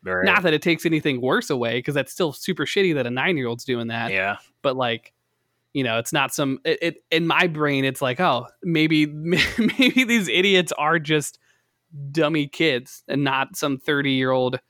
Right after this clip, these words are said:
Speaker 2: dude sit, like,
Speaker 1: Yeah.
Speaker 2: typing this out on Twitter.
Speaker 1: Yeah. Trolls existed before kids, so.
Speaker 2: Yeah, that's a good point, too. <laughs>
Speaker 1: Like, I remember when I first played World of Warcraft, s-, what, sixteen years ago, there were trolls, so those people are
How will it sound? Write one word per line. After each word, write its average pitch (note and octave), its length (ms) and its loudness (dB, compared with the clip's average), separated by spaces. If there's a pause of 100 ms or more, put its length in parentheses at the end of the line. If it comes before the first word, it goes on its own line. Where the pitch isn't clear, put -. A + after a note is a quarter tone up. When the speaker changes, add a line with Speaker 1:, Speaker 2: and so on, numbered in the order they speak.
(400)
Speaker 2:
dude B2+ 400 0
sit, - 340 -4
like, B2 220 -2 (240)
Speaker 1:
Yeah. C3+ 80 -10 (140)
Speaker 2:
typing B2+ 160 2
this B2 140 -2
out A#2 120 0
on A#2 120 -2
Twitter. A#2+ 280 -2
Speaker 1:
Yeah. F#2 320 -6 (360)
Trolls B2+ 340 2
existed F#2+ 420 -8
before - 260 -18
kids, - 380 -8
so. F2 240 -8 (380)
Speaker 2:
Yeah, A2+ 260 0
that's C3 240 -2
a A#2 60 -2
good A#2+ 100 -6
point, G#2+ 220 -8
too. - 140 -4 (280)
<laughs> F3+ 120 4 (480)
Speaker 1:
Like, B2 160 4
I C3+ 140 8
remember A#2+ 420 2
when G#2+ 100 4
I G#2 60 2
first A2 280 -4
played A2 140 2
World G2 220 -2
of F#2 80 -2
Warcraft, F#2+ 720 -2
s-, - 160 -6
what, F2+ 240 -6
sixteen - 560 -2
years F#2+ 260 -4
ago, G#2+ 520 2
there A2+ 100 0
were G#2+ 80 2
trolls, A2 480 0
so F2 480 0 (1000)
those G#2 220 0
people F#2+ 320 -4
are F2+ 280 -2